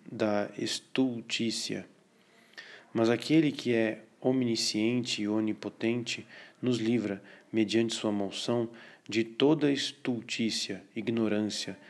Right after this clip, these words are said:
embotamento, dureza de coração e outras misérias afins. Assim, os dons do Espírito Santo, que nos fazem seguir docilmente as inspirações divinas, são dados para nos livrar destes defeitos.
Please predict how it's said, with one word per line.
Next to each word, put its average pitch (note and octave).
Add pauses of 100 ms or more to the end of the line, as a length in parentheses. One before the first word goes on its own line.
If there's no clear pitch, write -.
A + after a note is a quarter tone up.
(140)
embotamento, G#2+
dureza A2+
de G#2+
coração A2 (340)
e A2+
outras B2+
misérias G2+
afins. F#2+ (1160)
Assim, A#2+ (480)
os G#2
dons C3
do A#2
Espírito A2+
Santo, G#2 (280)
que A#2+
nos A#2+
fazem C3+
seguir A2
docilmente A2+
as G2+
inspirações G#2
divinas, G2 (380)
são C3
dados A2+
para A2
nos A2+
livrar G#2+
destes G#2
defeitos. G#2+